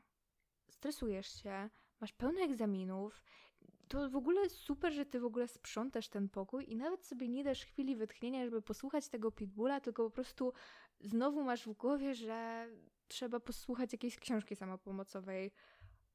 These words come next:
A, nie wszystko w naszym życiu musi być produktywne. My naprawdę żyjemy po prostu w takim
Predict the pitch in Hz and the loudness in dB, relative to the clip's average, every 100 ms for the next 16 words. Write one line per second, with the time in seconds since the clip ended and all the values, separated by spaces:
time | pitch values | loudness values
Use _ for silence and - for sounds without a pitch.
0 | _ _ _ _ 240 370 233 - - _ | _ _ _ _ 0 2 0 -2 -18 _
1 | 240 262 269 - 392 - - 262 240 - | -2 -2 -2 -6 -6 -2 -2 0 0 0
2 | 247 233 220 - 269 220 240 - 208 220 | -2 -2 -6 -6 -8 -6 -6 -6 -6 -8
3 | - - 220 226 - - 349 262 208 196 | -10 -2 0 0 -4 2 4 6 4 4
4 | 196 240 247 - 370 320 269 226 220 220 | 2 0 0 -2 -6 -4 -4 -4 0 2
5 | 233 233 233 226 233 247 - 233 233 233 | 2 -2 -8 -6 -4 -4 -8 -6 -4 -2
6 | 233 226 | -2 -2